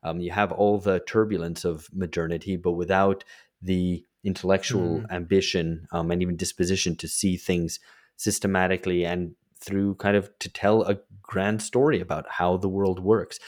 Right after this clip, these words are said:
Speaker 1: And so you end up with something like Polycrisis. I also
Speaker 2: And
Speaker 1: think,
Speaker 2: that's,
Speaker 1: as a, as a
Speaker 2: yeah.
Speaker 1: second point, ju-, and I,
Speaker 2: Mm.
Speaker 1: um, I'll stop there, is that there's a political use, um, to it, you know, that, that Polycrisis is put to, and it's why kind of, like, World Economic Forum adopts it. But we'll come to that in a second. Go ahead, George.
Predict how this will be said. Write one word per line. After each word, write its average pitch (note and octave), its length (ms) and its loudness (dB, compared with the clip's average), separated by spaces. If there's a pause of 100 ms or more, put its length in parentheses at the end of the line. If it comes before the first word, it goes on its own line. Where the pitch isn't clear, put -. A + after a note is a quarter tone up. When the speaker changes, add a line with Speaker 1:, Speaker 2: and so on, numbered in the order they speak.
(180)
Speaker 1:
And E2+ 120 -10
so G2 100 0
you F#2+ 160 2
end G#2+ 140 4
up G#2+ 100 0
with G#2+ 120 0
something G#2+ 220 0
like G#2+ 160 0
Polycrisis. - 600 0 (580)
I G#2+ 140 2
also D3 260 2
Speaker 2:
And - 80 -2
Speaker 1:
think, G3 140 0
Speaker 2:
that's, - 340 -10
Speaker 1:
as G#2 120 0
a, A2 100 6
as A2+ 100 4
a A2+ 60 4
Speaker 2:
yeah. C3+ 60 0
Speaker 1:
second B2+ 260 2
point, F#2+ 340 0
ju-, G#2 280 4
and G2 160 0
I, F#2+ 180 2 (120)
Speaker 2:
Mm. C#3+ 120 -2
Speaker 1:
um, F2+ 240 -2
I'll F2 120 0
stop - 300 0
there, E2+ 180 2 (280)
is F2+ 100 -6
that F2+ 160 4
there's E2+ 240 4
a E2 220 -2 (180)
political A2 400 2
use, G#2+ 460 0 (320)
um, D#2 300 -4
to F2 120 -2
it, D#2 200 -4
you F#2 120 -2
know, D#2 140 -4
that, D#2+ 140 -10
that E2+ 160 -2
Polycrisis E2+ 580 -4
is D#2+ 100 -8
put A2 220 0
to, E2 140 -4
and D#2 100 -8
it's - 180 -12
why D#2+ 380 -4
kind E2 160 -8
of, - 80 -12
like, D2+ 180 -14
World E2+ 240 -2
Economic F#2 400 -2
Forum D#2 300 -4 (300)
adopts - 380 0
it. - 140 -4
But G2 60 0
we'll F#2+ 100 2
come F#2 160 -2
to F2 120 -6
that D#2+ 120 -2
in C#2+ 100 -12
a - 40 -20
second. - 380 -8
Go F#2 80 2
ahead, D#2+ 220 -4
George. - 300 -16